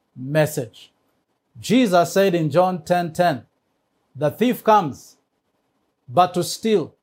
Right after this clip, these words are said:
and to kill and to destroy. But I have come that you may have life and have it abundantly." This life of Jesus revives us. This life of Jesus is not just a life in drops. The Bible says,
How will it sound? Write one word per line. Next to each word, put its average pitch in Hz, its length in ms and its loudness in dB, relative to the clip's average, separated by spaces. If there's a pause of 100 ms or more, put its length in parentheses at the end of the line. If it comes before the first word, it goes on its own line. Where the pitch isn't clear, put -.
(260)
and 170 180 0
to 160 80 -4
kill 180 360 -2 (420)
and 160 120 0
to 165 100 -4
destroy. 156 460 0 (840)
But 165 160 4
I 220 160 6
have 208 260 2
come 220 360 0 (960)
that 175 140 0
you 208 100 2
may 190 100 4
have 165 220 0
life 165 500 -2 (400)
and 160 160 -4
have 180 200 4
it 175 100 -4
abundantly." 175 600 -2 (880)
This 226 240 0
life 220 260 4
of 180 140 0
Jesus 147 540 -2
revives 156 600 -2
us. - 360 -14 (840)
This 214 280 0
life 208 260 4
of 165 140 -2
Jesus 156 480 -2
is 190 100 -4
not 226 200 0
just 220 340 -2 (360)
a 165 120 2
life 196 300 2
in 170 160 -2
drops. 180 260 0
The 156 80 -6
Bible 202 240 4
says, 202 340 0